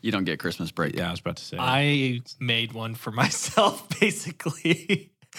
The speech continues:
Speaker 2: You made a Christmas break?
Speaker 3: Yeah, so
Speaker 1: That's not approved by corporate, I'm sorry.
Speaker 3: Well, I basically, we are, is P T O something we're still doing? <laughs>
Speaker 1: Ask your question differently.
Speaker 3: <laughs>
Speaker 1: Do you have P T O?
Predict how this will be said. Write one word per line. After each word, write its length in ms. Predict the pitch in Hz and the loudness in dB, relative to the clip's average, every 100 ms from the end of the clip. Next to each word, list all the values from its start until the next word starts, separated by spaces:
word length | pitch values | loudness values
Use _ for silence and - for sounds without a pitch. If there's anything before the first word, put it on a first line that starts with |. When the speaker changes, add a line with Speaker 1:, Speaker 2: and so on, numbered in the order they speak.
| - | 0
Speaker 2:
You 80 | 113 | 2
made 440 | 107 107 110 123 113 | 4 6 6 4 2
a 60 | |
Christmas 380 | 107 131 135 131 | 2 0 0 -6
break? 300 | - 131 143 | -6 -6 0
Speaker 3:
Yeah, 360 | 139 135 131 120 | 2 4 4 2
so 460 | 120 123 117 113 110 | -2 0 0 2 2
Speaker 1:
That's 180 | 117 | 0
not 140 | 120 110 | 2 2
approved 240 | 104 98 | 2 2
by 100 | 90 | 0
corporate, 360 | 82 92 - 87 | 0 -2 0 -2
I'm 120 | 87 | -2
sorry. 300 | - 87 92 - _ _ 120 | -4 -4 -6 -10 _ _ -2
Speaker 3:
Well, 400 | 117 113 107 - _ _ _ _ | 2 2 0 -4 _ _ _ _
I 600 | 117 127 135 139 139 135 135 | 2 4 6 4 4 2 2
basically, 1000 | 131 143 151 147 139 131 127 120 113 - _ - - 135 | 2 2 2 -2 2 4 4 0 -4 -10 _ -20 -20 2
we 460 | 143 135 131 - - - | 4 6 4 0 -12 -4
are, 100 | 127 | -2
is 220 | 143 143 | 0 0
P 160 | - 165 | 2 0
T 260 | - 147 | 4 6
O 280 | 139 139 139 - | 6 4 2 -2
something 400 | 135 139 139 135 | -4 -2 0 0
we're 100 | 131 | 0
still 200 | - 135 | 0 0
doing? 320 | 131 131 135 135 151 - 220 - - 220 - - - | 2 4 2 4 2 6 4 4 2 2 2 0 -2
<laughs> 920 | - - - - 135 - - _ 117 | -2 -14 -10 0 0 0 -12 _ 0
Speaker 1:
Ask 220 | 110 - | 0 2
your 80 | 110 | 2
question 400 | 104 98 - 95 | 4 2 4 4
differently. 540 | 98 - 92 95 101 95 - 226 - | 4 4 2 4 4 2 2 0 2
Speaker 3:
<laughs> 380 | 214 - - - | 0 0 -6 0
Speaker 1:
Do 100 | 113 | 4
you 100 | 107 | 6
have 240 | 113 117 110 | 6 6 4
P 120 | 120 | 4
T 200 | 123 | 6
O? 100 | 120 | 8